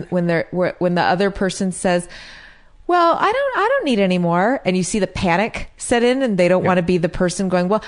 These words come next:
Speaker 2: I'm just, well, I mean, I just thought we should get another bottle for the ta-," "Well, okay, well, I'll just get another glass." And then that, you know what I mean? And I
Speaker 1: Oh,
Speaker 2: just
Speaker 1: yeah.
Speaker 2: go,
Speaker 1: Oh, yeah.
Speaker 2: "Oh,
Speaker 1: So,
Speaker 2: so glad that's not me anymore."
Speaker 1: So what, what else would you like to,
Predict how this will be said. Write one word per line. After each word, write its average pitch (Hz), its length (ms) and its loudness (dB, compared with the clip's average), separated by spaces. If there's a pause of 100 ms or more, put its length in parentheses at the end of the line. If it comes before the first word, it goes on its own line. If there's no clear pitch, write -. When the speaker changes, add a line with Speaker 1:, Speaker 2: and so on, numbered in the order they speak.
(120)
Speaker 2:
I'm 415 140 0
just, 415 220 -2 (320)
well, 392 260 2 (240)
I 370 80 2
mean, 381 140 2
I 226 140 2
just 330 220 -2
thought 214 160 4
we 220 80 2
should 180 220 -4
get 190 160 2
another 165 240 2
bottle 165 460 4
for - 160 -8
the 147 80 -2
ta-," 233 320 0
"Well, 359 380 0
okay, 403 200 0
well, 294 240 0
I'll - 420 0
just - 240 -6
get 339 120 0
another 285 300 0
glass." 202 720 0
And 190 200 -2
then 180 140 0
that, 180 200 0 (120)
you 220 120 -2
know 254 80 0
what 254 60 2
I 254 80 0
mean? 247 220 0
And 240 260 -4
I 98 80 -2
Speaker 1:
Oh, 139 120 4
Speaker 2:
just 175 100 4
Speaker 1:
yeah. 160 360 2
Speaker 2:
go, - 60 -2
Speaker 1:
Oh, 226 320 2
yeah. 196 260 2
Speaker 2:
"Oh, - 20 -12 (840)
Speaker 1:
So, - 240 0
Speaker 2:
so 220 180 2
glad 202 240 0
that's 175 220 -2
not 185 120 -2
me 180 160 -2
anymore." 156 480 -2 (100)
Speaker 1:
So - 260 -2
what, 160 260 0 (420)
what 156 200 0
else 151 240 0
would 123 120 -2
you 120 100 4
like 101 260 0
to, 101 480 -2